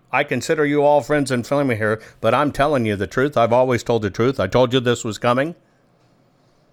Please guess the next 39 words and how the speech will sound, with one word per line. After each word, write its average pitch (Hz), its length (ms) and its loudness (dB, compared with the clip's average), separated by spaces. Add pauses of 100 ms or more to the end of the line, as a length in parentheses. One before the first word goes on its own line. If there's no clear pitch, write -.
(760)
I 120 120 0
told 131 320 0
you 147 80 4
to 131 100 -2
stock 135 380 0
up. 156 280 2 (580)
I've 110 260 0
always 151 440 0
told 147 300 2
you 139 80 4
their 127 220 2
plan. 160 340 0
I've 117 200 2
always 147 520 2
gave 139 300 2
you 135 160 2
the 120 180 0
exit. 175 420 0 (1300)
And 131 160 2
the 110 60 4
same 170 340 2
thing 180 240 2
they're 160 180 2
doing 156 420 2
to 131 100 -2
push - 260 0
down 156 300 2
these 151 200 2
juggernauts 143 540 2
are 127 60 -2
the 113 100 -2
same 156 300 0
thing 160 180 2
they're 147 160 4
doing 151 320 2
to 123 100 -2
push 160 220 0
down 160 300 2
us, 110 280 2